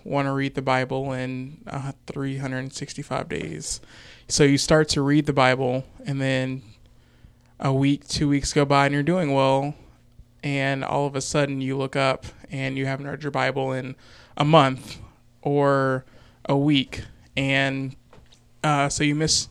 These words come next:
your reading for one day. One day turns into two days, two days turns into three, three into a week, and all of a sudden you look up and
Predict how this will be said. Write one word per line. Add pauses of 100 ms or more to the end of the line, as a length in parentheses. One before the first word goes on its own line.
(380)
your
reading
for
one
day.
One
day
turns
into
two
days, (680)
two
days
turns
into
three,
three (180)
into
a
week, (400)
and
all
of
a
sudden
you
look
up
and